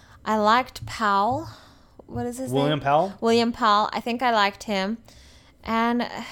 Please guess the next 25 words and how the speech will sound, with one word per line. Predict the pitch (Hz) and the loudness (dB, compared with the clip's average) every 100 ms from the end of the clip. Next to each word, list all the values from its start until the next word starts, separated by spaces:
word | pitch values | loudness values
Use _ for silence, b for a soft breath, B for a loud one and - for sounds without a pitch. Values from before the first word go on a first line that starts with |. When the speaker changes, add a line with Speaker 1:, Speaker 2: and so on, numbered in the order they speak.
| - | -8
Speaker 1:
actress-wise, | 226 254 - 339 - 302 294 285 269 269 269 | -6 -6 -6 -8 -6 -4 0 0 0 -2 -4
I, | - | -4
I | - 220 | -4 -6
didn't | 233 269 - | -6 -8 -6
really | 220 220 | -4 -2
have | 226 220 214 214 | -2 0 2 2
someone | - - 208 208 202 | -2 -4 -2 -2 -2
who | 208 202 | -2 -4
was | 185 - | -4 -6
featured | 220 214 - 196 | -10 -10 -6 -6
a | 160 | -6
lot. | 165 175 381 - - B 135 | -2 0 0 -2 -12 B -8
Speaker 2:
Mm-hmm. | 127 135 147 | -6 -6 0
Speaker 1:
But | 214 214 214 - | 4 6 4 2
I | 233 | 0
did | 214 269 339 | 2 2 2
like | 359 262 226 214 - - | 4 6 6 2 -8 -16
people | - 226 208 226 208 | -10 -8 -4 -2 -2
for | - 190 - | -4 -6 -6
the | 190 208 | -6 -8
cast | - 202 196 - | 0 2 2 -2
from | - 190 | -4 -4
The | 180 | -2
Woman. | 175 175 202 254 | -4 -2 -2 -2
I, | 214 | -2